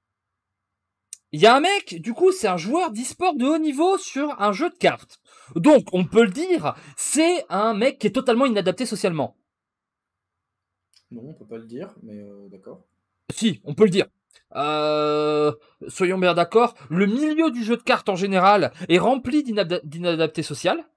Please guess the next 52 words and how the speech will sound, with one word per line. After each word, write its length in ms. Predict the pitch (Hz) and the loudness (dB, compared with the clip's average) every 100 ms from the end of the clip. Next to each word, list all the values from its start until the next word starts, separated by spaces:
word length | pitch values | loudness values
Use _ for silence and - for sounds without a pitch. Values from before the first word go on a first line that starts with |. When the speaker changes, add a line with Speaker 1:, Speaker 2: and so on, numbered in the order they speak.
| - | -8
Speaker 1:
hein, 280 | 120 160 139 | 0 0 0
de, 360 | 131 127 123 123 | -2 -2 -2 -2
les, 280 | 127 143 156 | 0 0 0
les 120 | 170 | 0
mecs 140 | 240 | 0
qui 80 | 202 | -2
sont 100 | 202 | 0
à 60 | 151 | 2
haut 120 | 185 | 2
niveau. 440 | 190 180 220 185 _ _ _ _ _ _ _ _ | 0 0 -2 -4 _ _ _ _ _ _ _ _
Speaker 2:
Je 140 | 123 | -10
veux 100 | 135 | -8
bien 180 | 160 220 | -6 -6
qu'on 160 | 220 165 | -6 -8
dise 200 | 202 - | -10 -12
qu'il 140 | 143 | -8
y 80 | 131 | -6
a 40 | |
des 120 | 131 135 | -4 -6
chances, 340 | - 202 - | -6 -8 -8
mais 100 | 127 | -10
je 80 | 123 | -10
veux 120 | 131 | -6
pas 120 | 196 | -6
qu'on 120 | 175 | -6
dise 160 | 160 185 | -8 -10
qu'on 140 | 180 | -10
est 60 | 160 | -12
sûr. 220 | - - _ _ 143 | -14 -18 _ _ -6
Speaker 1:
On 100 | 151 | -4
est, 120 | 156 | -4
on, 120 | 147 143 | -8 -2
voilà, 240 | 160 127 | 0 0
on 40 | 123 | 0
va 120 | 143 | -2
dire 200 | 185 - | 0 -2
que, 100 | 165 | 0
euh, 160 | 147 139 | 2 2
t'as, 280 | 139 131 139 | 0 0 -4
euh, 40 | |
t'as 200 | - 151 | -2 -4
quatre-vingt-dix 460 | - 196 202 196 196 | -4 -6 -6 -6 -6
pour 160 | 185 | -10
cent 100 | 190 | -10
de 60 | 180 | -8
chances 180 | 208 196 | -8 -6
que 120 | 165 | -6
le 60 | 165 | -6
mec 120 | 160 | -6
soit 100 | 156 | -6
inadapté 360 | 147 139 160 | -2 -4 -4
socialement. 460 | 147 131 139 247 | -10 -8 -6 -6